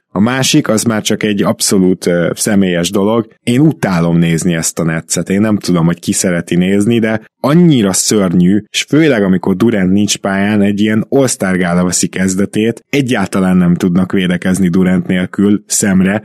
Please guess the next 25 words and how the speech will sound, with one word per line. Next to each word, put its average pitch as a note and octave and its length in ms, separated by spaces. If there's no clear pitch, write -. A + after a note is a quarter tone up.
Egyébként F#2+ 500
ezt - 160
a G#2 40
statisztikák F#2+ 680
is F2 140
megerősítik, F#2 680
majd F2+ 140
mindjárt F2+ 320
hozom F#2 280
őket. G#2+ 380
Szörnyű, G#2 560
én, A2+ 220
én, A#2+ 220
én, B2 200
én B2+ 440
kiszaladnék G#2 720
a G2+ 60
világból, F2 680
pedig G#2+ 380
már A#2+ 200
háromszor G#2+ 520
rákényszerítettem F2+ 920
magam, F2+ 320
hogy F2+ 140
nézzem, G#2 500